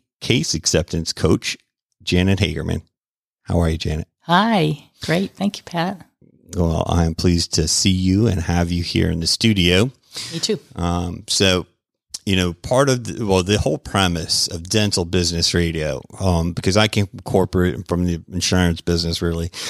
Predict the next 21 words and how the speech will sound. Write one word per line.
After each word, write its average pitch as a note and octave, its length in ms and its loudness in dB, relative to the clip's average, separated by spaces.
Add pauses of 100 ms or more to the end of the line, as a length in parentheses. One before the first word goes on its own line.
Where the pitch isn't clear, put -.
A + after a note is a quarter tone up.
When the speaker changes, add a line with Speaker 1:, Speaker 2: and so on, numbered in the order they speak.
(220)
Speaker 1:
and E2 400 0 (260)
there's, F2+ 580 0 (680)
I've G#2 140 0
never A2 440 2
owned A2+ 220 4
a F2+ 80 2
dental F2 240 0
practice E2+ 640 -2 (180)
and F2 480 -4 (200)
never F2+ 180 -2
ran A2+ 200 6
a G2 60 6
dental F#2 240 2
practice E2+ 480 -4
and F2 100 -4
certainly F2 280 0
never E2 240 -2
presented E2 480 -4
a D#2+ 80 -6
treatment - 380 -8
plan. - 280 -10